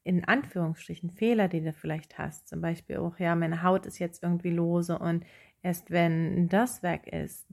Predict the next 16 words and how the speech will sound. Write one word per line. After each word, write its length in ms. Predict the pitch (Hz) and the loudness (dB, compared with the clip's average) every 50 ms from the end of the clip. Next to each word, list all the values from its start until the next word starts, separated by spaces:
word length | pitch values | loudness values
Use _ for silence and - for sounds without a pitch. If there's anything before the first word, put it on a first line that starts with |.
| - - | -10 -2
dann 320 | - 185 185 202 202 196 180 | 2 4 6 6 6 6 4
bin 140 | 170 160 | 2 0
ich 180 | 160 156 - - | -2 -4 -8 -12
schön.“ 420 | - - 135 160 160 156 156 170 - _ _ _ _ _ _ _ _ _ _ - 185 | -12 -8 -6 -4 -4 -4 -4 -6 -8 _ _ _ _ _ _ _ _ _ _ -4 0
Oder 280 | 185 180 180 170 165 | 0 2 2 2 2
„Ich 180 | 170 170 - - | 0 -2 -4 -4
habe 160 | 170 165 - | -6 -4 -2
all 120 | 170 175 170 | 0 0 2
diese 220 | 175 165 180 175 | 2 0 0 -2
Falten“, 760 | - - - 185 190 190 196 196 - - 180 175 170 170 - - - - - _ _ _ _ - | -4 -2 0 2 4 4 2 0 0 0 2 2 2 0 -2 -8 -20 -20 -20 _ _ _ _ -4
oder, 1000 | 190 180 175 170 165 170 170 165 165 165 165 165 165 165 160 160 160 160 170 - - _ _ _ _ _ _ _ _ - | 0 2 2 4 4 4 2 2 2 0 0 0 0 0 2 0 0 0 -2 -6 -10 _ _ _ _ _ _ _ _ -4
ähm, 600 | 180 175 175 165 165 165 160 165 - 202 - - _ _ _ _ _ _ _ _ _ _ _ _ _ _ _ _ _ _ _ _ _ _ _ _ _ _ _ _ _ _ _ _ _ _ | -2 0 0 0 0 -2 -2 -2 -4 -4 -6 -8 _ _ _ _ _ _ _ _ _ _ _ _ _ _ _ _ _ _ _ _ _ _ _ _ _ _ _ _ _ _ _ _ _ _
oder 460 | - 190 208 202 202 196 190 185 185 - | 0 4 6 6 8 8 6 6 4 0
was, 300 | 175 190 208 202 - - - | 0 0 0 0 -2 -10 -16
was 360 | - - 196 190 196 - - | -10 -6 -4 -4 -4 -2 0
auch 180 | - 202 190 | 0 0 0